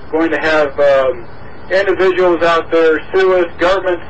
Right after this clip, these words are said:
sue us, governments try to throw us behind bars at various times. And we have to have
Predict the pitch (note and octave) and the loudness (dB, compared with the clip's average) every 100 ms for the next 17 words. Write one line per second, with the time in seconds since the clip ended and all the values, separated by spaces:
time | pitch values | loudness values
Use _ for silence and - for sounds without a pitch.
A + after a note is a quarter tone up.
0 | - F#3+ F3+ F3 E3+ - F#3 F#3+ F#3 F3+ | -2 2 4 2 0 0 0 2 -2 -4
1 | F#3 F3 E3 E3 F3 E3+ E3 D#3 E3 E3 | 0 0 0 0 0 0 -2 -4 -2 -2
2 | D#3 E3 E3 E3 D#3 - - - - - | 0 2 4 2 -2 -10 -14 -14 -6 -4
3 | C#3+ E3+ F3 E3 D#3 - - F3 E3+ D#3+ | 0 0 2 0 -2 -2 0 0 0 -4
4 | D#3 - - - - - - - F3+ F3 | -8 -12 -16 -16 -16 -16 -12 -4 -2 0
5 | E3 F3+ F3 G#3+ A3 G#3 F#3+ F#3 F3 | 0 0 -2 0 -2 -2 -4 0 -2